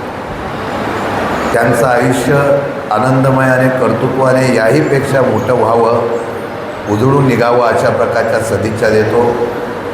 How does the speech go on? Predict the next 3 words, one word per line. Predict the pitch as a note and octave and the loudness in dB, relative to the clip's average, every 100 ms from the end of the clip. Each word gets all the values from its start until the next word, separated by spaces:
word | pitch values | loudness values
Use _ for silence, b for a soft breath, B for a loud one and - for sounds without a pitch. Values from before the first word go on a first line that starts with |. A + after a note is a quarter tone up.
| - - - - - - - - G2+ - - - | -10 -10 -10 -10 -10 -8 -8 -8 -6 -6 -4 0
आज | A#2+ B2 | 0 2
त्यांना | B2 B2 B2+ | 0 2 0
मानाचा | A#2+ A#2 B2 B2+ | 0 0 0 0